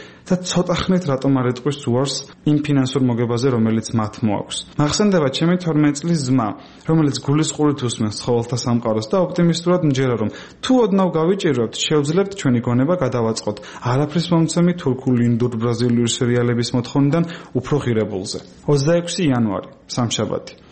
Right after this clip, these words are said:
შხაპიდან გამოვედი თუ არა, მაღვიძა რამაც დარეკა. ღამე ნათებმა თმა გავიშრე, ნაცნობთან შესახვედრად ჩაის დასალებად გავეშურე. ყოველ დღე ვცდილობ, რამე ახალი გავიგო, ან კონკრეტული წამი დავიჭირო. ამაზე ფიქრით, შევეცდები ეს დღიური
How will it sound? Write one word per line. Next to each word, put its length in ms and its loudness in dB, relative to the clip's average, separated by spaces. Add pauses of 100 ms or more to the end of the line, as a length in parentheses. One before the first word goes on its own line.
შხაპიდან 480 2
გამოვედი 480 2
თუ 160 -8
არა, 160 2
მაღვიძა 420 0
რამაც 300 0
დარეკა. 400 -4 (160)
ღამე 320 2
ნათებმა 400 0
თმა 240 -2
გავიშრე, 480 0 (240)
ნაცნობთან 480 0
შესახვედრად 560 -2
ჩაის 320 -2
დასალებად 480 0
გავეშურე. 540 -4 (340)
ყოველ 400 2
დღე 160 2
ვცდილობ, 480 0
რამე 240 2
ახალი 400 0
გავიგო, 400 -2
ან 160 2
კონკრეტული 560 2
წამი 240 2
დავიჭირო. 500 -2 (500)
ამაზე 400 2
ფიქრით, 400 -4 (240)
შევეცდები 640 0
ეს 160 2
დღიური 320 2